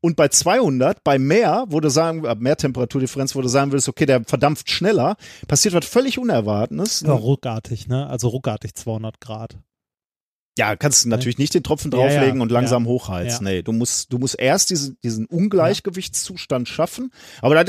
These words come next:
Speaker 1: ist auch wieder ähnlich wie wir beim S F B. Also du schaffst diesen Ungleichgewichtszustand, bringst den Tropfen rein und dann passiert ganz interessante Physik.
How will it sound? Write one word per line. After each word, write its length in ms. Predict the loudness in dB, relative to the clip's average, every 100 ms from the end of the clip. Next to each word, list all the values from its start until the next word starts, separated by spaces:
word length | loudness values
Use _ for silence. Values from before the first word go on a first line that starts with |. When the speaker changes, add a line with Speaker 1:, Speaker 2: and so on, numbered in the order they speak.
| 4
Speaker 1:
ist 20 |
auch 180 | 2 2
wieder 160 | 4 4
ähnlich 420 | 2 0 -2 -2
wie 280 | -4 -4 -2
wir 160 | 2
beim 180 | 2 2
S 180 | 0 0
F 200 | -2 -2
B. 300 | 0 2 2
Also 200 | 0 0
du 140 | 0
schaffst 300 | 2 0 0
diesen 180 | -2 -2
Ungleichgewichtszustand, 1160 | -2 0 0 -2 -8 -8 -6 -8 -8 -4 -4 -4 -8 -16 0
bringst 220 | 2 2
den 80 | 2
Tropfen 380 | 0 0 -4 -2
rein 320 | 2 2 -2 -6
und 180 | -6 0
dann 220 | 2 2
passiert 420 | 2 2 2 2 2
ganz 220 | 2 0
interessante 500 | 0 0 2 0 -2
Physik. 460 | -2 -2 -4 -6